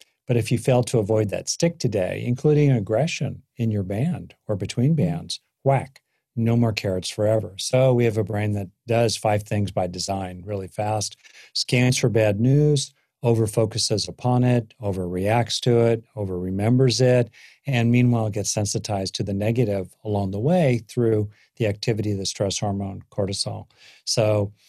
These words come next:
Speaker 1: you know, in effect, we have a brain that's really good at learning from bad experiences, but relatively bad at learning from good experiences, even though learning from good experiences of psychological resources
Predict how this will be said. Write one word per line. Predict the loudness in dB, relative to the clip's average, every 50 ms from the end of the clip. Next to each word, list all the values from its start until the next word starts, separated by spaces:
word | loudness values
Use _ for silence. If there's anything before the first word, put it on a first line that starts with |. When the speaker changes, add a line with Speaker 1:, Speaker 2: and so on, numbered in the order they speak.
| _ -20 -6 _
Speaker 1:
you | 2
know, | 2 2 2 0
in | 0 0 0
effect, | 0 2 2 2 4 4 4 2 0 -4 -12 _ _ _ _ _ _ _ _
we | -2 2 2
have | 4 4 4
a | 2
brain | 2 2 4 4
that's | 2 2 0 2 2
really | 2 4 4
good | 4 2 2
at | 2 2
learning | 0 0 0 0 0 -2
from | -2 -4 -4 0
bad | 2 2 4
experiences, | 4 2 0 -2 -2 -4 -4 -4 -4 -6 -6 -6 -6 -6 -6 -6 -8 -8 -10 -12 _ _ _ _ _ _ _ _ -4
but | 0 2
relatively | 4 4 4 4 2 0 0 0 0 0
bad | 0 0 0 2 0
at | 0 -2
learning | -2 -2 0 -2 -2
from | -4 -8 -2
good | 0 2 2
experiences, | 2 2 0 -4 -6 -6 -6 -6 -6 -8 -8 -8 -6 -6 -6 -8 -10 -12 -12 _ _ _ _ _ _ 0
even | 0 2 4 4 4
though | 4 2
learning | 2 2 2 2 2 2
from | 0 -4 -2
good | 0 2 2
experiences | 2 0 -2 -2 -2 -2 -2 -2 -2 -4 -6 -8 -6 -6 -6 -6 -6 -8 -6
of | -6 -2
psychological | 0 0 0 0 0 0 0 2 0 -2 -4 -4 -2 0
resources | 0 0 0 0 -2 -4 -4 -4 -8 -8 -8 -8 -10 -8 -10 -12